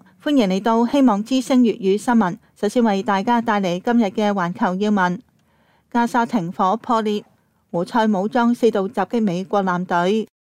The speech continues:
中共軍隊滋擾台灣，美國國務院批評明目張膽。瑞典關注中共升高緊張。委內瑞拉反悔接收遣返公民，美國警告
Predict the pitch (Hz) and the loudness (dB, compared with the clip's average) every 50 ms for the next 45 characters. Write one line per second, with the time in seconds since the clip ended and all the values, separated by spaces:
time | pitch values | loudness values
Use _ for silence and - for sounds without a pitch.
0 | _ _ _ _ _ _ _ _ _ _ _ _ _ - 254 240 240 233 202 190 | _ _ _ _ _ _ _ _ _ _ _ _ _ -2 0 2 2 2 2 0
1 | 190 202 - 240 233 233 - 180 185 208 - - - 240 233 202 175 180 208 220 | -2 -2 0 0 0 2 2 0 -2 -2 -4 -4 -2 -2 0 0 0 -2 -2 -4
2 | - - 180 170 180 214 214 214 226 220 - _ _ _ _ - 226 233 254 226 | -4 -2 -2 0 0 2 2 2 0 -2 -6 _ _ _ _ -2 0 2 0 0
3 | - 247 226 220 214 208 208 196 190 214 233 - 262 247 247 240 247 202 165 165 | 0 2 2 2 2 2 0 0 0 -2 -2 0 0 -2 0 0 -2 -2 -2 -4
4 | 170 170 170 170 180 175 170 - - 240 220 220 226 226 170 156 170 196 214 233 | -4 -4 -4 -4 -4 -6 -6 -2 -2 0 0 0 0 0 0 0 0 -2 -4 -6
5 | _ _ _ _ _ _ _ - - 202 202 - 196 190 202 226 226 240 233 233 | _ _ _ _ _ _ _ -4 -2 -2 0 0 0 0 0 0 0 0 0 0
6 | 233 226 214 - 254 233 233 233 - 196 185 202 - - 247 226 226 240 226 226 | -2 -4 -4 -2 0 0 0 0 0 -2 -4 -4 -4 -2 -2 0 2 2 2 0
7 | 233 202 175 180 - - 226 220 226 226 220 214 - _ _ _ _ _ _ _ | 0 -2 -6 -4 -2 0 0 2 2 0 -2 -6 -10 _ _ _ _ _ _ _
8 | _ _ _ _ _ _ _ _ _ _ _ - 185 196 214 220 196 196 202 - | _ _ _ _ _ _ _ _ _ _ _ -2 0 0 2 2 0 0 -2 -2
9 | - 202 196 220 220 226 226 233 180 190 - - 208 202 - - 220 - - - | -2 0 0 2 0 0 0 0 -2 -2 0 0 0 0 0 -2 -6 -4 -2 -2
10 | 226 226 226 214 196 175 190 226 - 180 175 190 214 - 220 220 220 202 165 160 | 0 0 0 0 -2 -2 -4 -2 -2 -2 -2 -2 -2 0 0 2 2 2 0 -2
11 | 160 - _ _ _ _ _ _ - 185 190 - 214 208 208 - 185 185 214 226 | -4 -8 _ _ _ _ _ _ -2 0 0 2 0 -2 0 -2 -2 -2 0 0
12 | 226 214 214 214 | 2 0 0 0